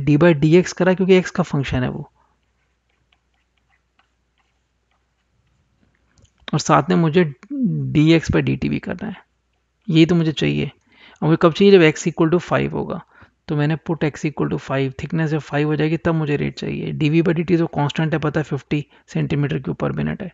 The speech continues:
ये four by three पाई, ये इसको डिफरेंशिएट करना है with respect to x, तो हो गया three times x plus ten का होल स्क्वायर, ये है मेरा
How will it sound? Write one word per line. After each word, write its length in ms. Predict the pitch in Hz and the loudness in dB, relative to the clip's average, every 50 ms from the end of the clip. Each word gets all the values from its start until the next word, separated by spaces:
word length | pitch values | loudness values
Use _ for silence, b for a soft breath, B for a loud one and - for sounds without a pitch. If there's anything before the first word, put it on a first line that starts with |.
| b b b b b b b b b b _ | b b b b b b b b b b _
ये 80 | - 160 | -6 -6
four 240 | 139 - - 160 156 147 | -6 -2 -2 0 0 2
by 160 | 147 156 151 - | 0 0 -2 -2
three 200 | - - 151 139 - | -2 -4 -4 -4 -2
पाई, 260 | 147 131 131 147 143 - _ _ _ b b b b b b b b _ _ - | -4 -4 -4 -4 -8 -12 _ _ _ b b b b b b b b _ _ -10
ये 300 | 147 147 156 180 180 180 | -4 2 4 6 8 6
इसको 260 | 170 - - - 185 | 6 4 2 2 2
डिफरेंशिएट 460 | 160 151 - - 160 143 - 170 156 | 2 2 0 0 -2 0 -2 -2 -2
करना 220 | - 165 151 147 151 | -2 -2 0 0 0
है 60 | 147 | 0
with 140 | 143 139 - | 0 -2 -2
respect 320 | 127 - - 143 135 - | -4 -4 -4 -4 -4 -2
to 80 | 156 147 156 | -2 -2 -2
x, 180 | 160 147 - | -2 -4 -4
तो 100 | - 156 | -4 -4
हो 100 | 131 135 | -2 -2
गया 140 | 135 143 147 139 - | -2 -2 -2 -4 -4
three 180 | - - 160 160 151 | -2 -2 -2 0 0
times 380 | 160 151 151 160 165 151 - - _ _ _ _ _ _ _ _ _ _ _ _ _ _ _ _ _ - | 0 0 0 0 -2 -2 -6 -10 _ _ _ _ _ _ _ _ _ _ _ _ _ _ _ _ _ -8
x 220 | 175 156 - - | -6 -4 -2 -2
plus 220 | - 180 156 - - | -2 -2 -2 -2 -2
ten 140 | 160 151 147 | -2 -2 0
का 80 | - 151 | 0 -2
होल 200 | 131 135 139 143 135 | 0 0 0 0 -2
स्क्वायर, 380 | - - - 151 143 147 - - - _ _ _ _ - - _ _ _ _ _ _ _ _ _ _ _ _ _ _ _ _ _ _ _ _ _ _ _ _ _ _ _ _ _ _ _ _ _ _ _ _ _ _ _ _ _ _ _ _ _ - - _ _ _ _ _ _ _ _ _ _ _ _ _ _ _ _ _ - | -4 -6 -6 -4 -4 -4 -6 -10 -16 _ _ _ _ -20 -20 _ _ _ _ _ _ _ _ _ _ _ _ _ _ _ _ _ _ _ _ _ _ _ _ _ _ _ _ _ _ _ _ _ _ _ _ _ _ _ _ _ _ _ _ _ -20 -20 _ _ _ _ _ _ _ _ _ _ _ _ _ _ _ _ _ -4
ये 160 | 185 165 165 | -2 0 2
है 60 | 160 | 2
मेरा 200 | 156 151 147 143 | 2 2 2 0